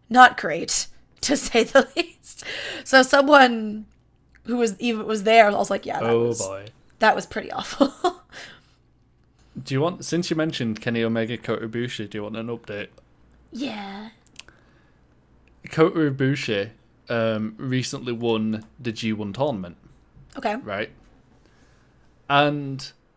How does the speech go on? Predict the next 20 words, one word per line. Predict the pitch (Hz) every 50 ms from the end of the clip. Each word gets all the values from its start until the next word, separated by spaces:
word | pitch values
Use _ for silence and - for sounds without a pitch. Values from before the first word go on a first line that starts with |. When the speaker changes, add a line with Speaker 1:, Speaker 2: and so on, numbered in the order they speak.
| _ _ _ _ _
Speaker 2:
he | - 131 151 185 175
got | 190 185 185
asked | 147 156 156 - - - 131
in | 117
the | 113 110
post-match | 110 - 127 123 123 - - 127 117 - - -
interview | 117 117 117 110 107 117 113 104 101 95 95
by, | 92 104 101 101
like, | 101 101 104 104
one | 107 107
of | 107 104
the | 107 110
interviewers, | 107 113 110 - 113 113 107 98 92 90 - 98 - - - _ _ _ _ _ _ _ _ _ _ _ _ _ _ _ _ _ _ _ -
"How | 131 131 151 160 180 196 196
did | 190 - 185 175
it | 170 160 - -
feel | - - 156 165 156 139 120 107 104 101 101 104 - _ _ _ _ _ _ _ _ _ _ _ _ -
to | - -
be | 135 131 135 131 127
alone | 120 113 110 110 110 117 131 139 139 143 139 135